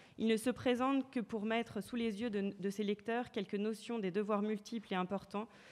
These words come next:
que doit remplir la femme d'ordre, intelligente, la mère chrétienne, digne du beau nom de cultri-, cultivatrice.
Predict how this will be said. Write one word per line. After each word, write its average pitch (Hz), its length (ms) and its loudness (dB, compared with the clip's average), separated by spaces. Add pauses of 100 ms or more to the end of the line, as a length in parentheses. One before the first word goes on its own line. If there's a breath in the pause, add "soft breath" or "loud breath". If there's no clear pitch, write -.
(140 loud breath)
que 233 100 0
doit 214 180 4
remplir 220 400 0
la 190 120 -2
femme 208 300 -4
d'ordre, 196 560 -6
intelligente, 208 840 -6
la 190 160 0
mère 240 200 -2
chrétienne, 208 560 -6 (460 loud breath)
digne 233 320 6
du 202 100 2
beau 214 220 6
nom 220 180 2
de 202 100 -2
cultri-, 208 460 -8 (140)
cultivatrice. 196 800 -6